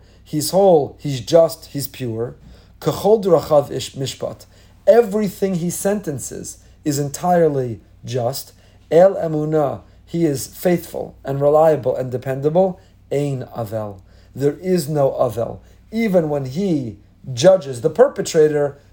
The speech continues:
there is no avel, there is no consequence, ayin avel, for anyone else. Ein bekocho shel ben enosh la'akila al pa'ol rak lifnei ros einov. HaKadosh Baruch Hu,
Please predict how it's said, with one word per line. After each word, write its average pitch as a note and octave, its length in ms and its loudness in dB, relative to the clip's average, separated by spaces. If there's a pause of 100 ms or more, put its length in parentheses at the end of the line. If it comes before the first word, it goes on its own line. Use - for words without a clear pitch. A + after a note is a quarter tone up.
there D3 220 -4
is F#3+ 340 -4
no D#3+ 200 6
avel, F3 720 2 (200)
there D3+ 160 -2
is F3+ 260 -6
no D#3 180 0
consequence, F3 800 -4
ayin C#3+ 440 -2
avel, E3 580 4 (200)
for D#3+ 500 4 (220)
anyone D3 420 -2
else. B2 200 -10
Ein F#3+ 220 -6
bekocho F#3 420 0
shel C#3 160 -4
ben C#3 160 0
enosh D#3+ 280 -6
la'akila C3 440 -4
al C3 100 -6
pa'ol D#3 360 0
rak D3+ 260 0 (380)
lifnei D#3 500 0
ros C#3+ 300 -2
einov. B2 420 -6 (260)
HaKadosh A#2 360 -10
Baruch C4+ 280 6
Hu, D3+ 340 -6